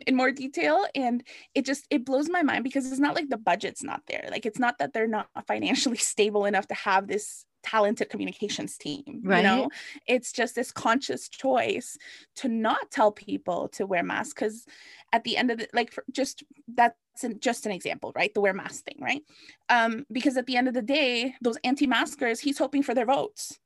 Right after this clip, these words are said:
Speaker 1: <laughs> right? So it's really, really dangerous 'cause you're playing this game of self-benefit against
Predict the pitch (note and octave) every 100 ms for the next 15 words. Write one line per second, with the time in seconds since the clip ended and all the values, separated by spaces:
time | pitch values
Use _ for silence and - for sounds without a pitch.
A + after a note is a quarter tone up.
0 | _ _ _ A#3 B3 D4 F#4+ G4 G#4 -
1 | - - - - C#4 C4+ C#4+ C#4+ C#4+ D#4
2 | E4 D4+ C#4 C#4 B3 A3+ C4+ D4+ B3 -
3 | A#3+ B3+ - D4 F4 D4+ B3+ - C4+ C#4+
4 | A3+ D4 B3 B3+ - A#3+ C#4+ C#4+ B2 A#2
5 | - _ A3 A3+ A3 A#3 - - -